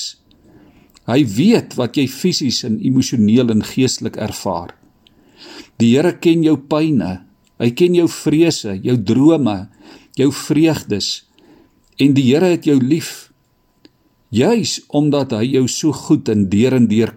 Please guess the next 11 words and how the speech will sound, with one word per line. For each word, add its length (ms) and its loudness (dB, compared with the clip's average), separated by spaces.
ken, 400 0
het 220 2
hy 160 2
jou 160 4
meer 500 4
lief 400 0
as 220 -6
wat 180 -4
enige 360 0
mens 480 2
jou 100 -2